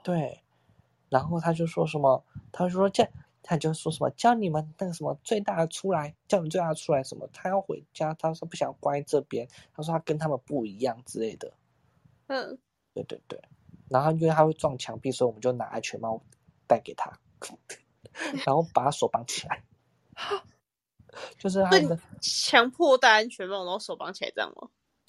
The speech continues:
Speaker 1: 就是我们把她，会把她隔离起来，会有个隔离房，
Speaker 3: 嗯。
Speaker 1: 对，
Speaker 2: 嗯。
Speaker 1: 就单独一个人房间，然后会把她手铐在那个什么，那边的栏杆上面，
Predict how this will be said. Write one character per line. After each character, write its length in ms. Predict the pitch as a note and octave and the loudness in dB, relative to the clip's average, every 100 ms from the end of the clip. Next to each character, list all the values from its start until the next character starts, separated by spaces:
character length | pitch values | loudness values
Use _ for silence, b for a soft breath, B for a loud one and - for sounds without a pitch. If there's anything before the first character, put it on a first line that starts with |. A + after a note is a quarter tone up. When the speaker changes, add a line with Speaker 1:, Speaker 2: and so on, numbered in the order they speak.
| _ - | _ -10
Speaker 1:
就 120 | E3+ | -6
是 160 | E3 F3 | 0 2
我 140 | A#2+ | 2
们 100 | A#2+ | 2
把 160 | C3 G#2+ | 0 0
她， 280 | B2 B2 B2+ _ - - | -2 -2 -2 _ -20 -20
会 340 | - - C3 - - | -4 0 0 -2 0
把 120 | - | 0
她 140 | B2 B2 - | 2 -4 0
隔 200 | F#2+ F2 | -2 -2
离 160 | D#2+ | -6
起 240 | - - - | -10 -10 -10
来， 200 | - - _ | -14 -16 _
会 240 | - D3 | 2 4
有 40 | A#2+ | 4
个 140 | - - | 0 -4
隔 100 | A#3+ | -2
离 240 | A#3+ A#3 - | -2 -4 -8
房， 200 | - - | -8 -10
Speaker 3:
嗯。 60 | _ _ - _ - | _ _ -20 _ -8
Speaker 1:
对， 180 | - - - | -8 -8 0
Speaker 2:
嗯。 120 | G#3 | 2
Speaker 1:
就 40 | |
单 180 | - B2+ | 4 2
独 120 | - | 0
一 60 | - | -4
个 140 | - | -4
人 120 | - - | -4 -4
房 160 | - - - | -6 -6 -14
间， 160 | - _ | -14 _
然 160 | - A#2+ | -4 -4
后 160 | C#3 | -4
会 140 | C3+ C#3+ | -2 -2
把 140 | - | -2
她 160 | G#3+ B2 | -2 -4
手 380 | - - - - _ - | -4 -4 -4 -8 _ -6
铐 240 | - B2+ A2+ | 2 2 2
在 180 | A#2 | -4
那 140 | A2 A2+ | -4 -12
个 160 | - | -12
什 180 | - - | -12 -12
么， 140 | - - b b - | -16 -20 b b -2
那 120 | C3 | 0
边 160 | B2+ | 0
的 100 | A2+ - _ _ _ - | -2 -8 _ _ _ -2
栏 300 | C3 - A#2+ | 0 0 0
杆 200 | A#2 A#2 | -2 -2
上 220 | - A2+ F2+ | -6 -6 -6
面， 180 | G2 | -14